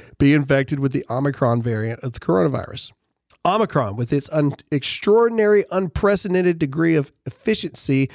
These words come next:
of transmissibility, will ultimately find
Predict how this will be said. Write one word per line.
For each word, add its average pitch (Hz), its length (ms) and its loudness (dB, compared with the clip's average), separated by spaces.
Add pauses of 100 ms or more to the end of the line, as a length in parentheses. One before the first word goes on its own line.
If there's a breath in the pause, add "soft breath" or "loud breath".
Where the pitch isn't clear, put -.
(280 loud breath)
of 143 200 2
transmissibility, 147 1500 0
will 117 340 0
ultimately 180 560 -2
find 123 500 -2